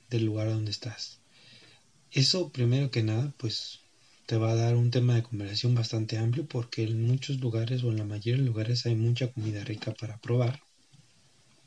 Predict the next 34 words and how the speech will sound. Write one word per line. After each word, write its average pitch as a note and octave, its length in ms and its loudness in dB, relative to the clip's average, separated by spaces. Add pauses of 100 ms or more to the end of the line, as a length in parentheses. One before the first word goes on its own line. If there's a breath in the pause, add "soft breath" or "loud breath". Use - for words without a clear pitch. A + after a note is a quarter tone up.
(1400 loud breath)
Y C#3+ 100 0
segundo, D#3 540 4
pues, A2+ 460 -2 (760)
puede B2+ 240 4
darte C3 400 4
opciones. A#2+ 540 4
Si A2+ 260 0
es A2+ 140 2
que D#3+ 120 -2
el C#3+ 100 -4
tour C#3+ 220 0
no B2+ 460 4
incluye C3+ 560 0
comida, A#2+ 420 2
te B2+ 160 -4
puede B2+ 300 -2
dar C#3 140 0
algunas C3 300 0
opciones B2+ 460 0
para G#2+ 260 -4
ir G#2 80 -6
a G#2 80 -8
comer. C#3 380 -4 (800 loud breath)
Opciones C3+ 420 0
que - 100 0
a A#2+ 40 4
lo A2 80 2
mejor B2 260 0
a B2 60 6
él B2 80 6
le C3 80 2
gustan. D3+ 560 -2 (260)
Muchas D3+ 340 2
opciones C3+ 600 0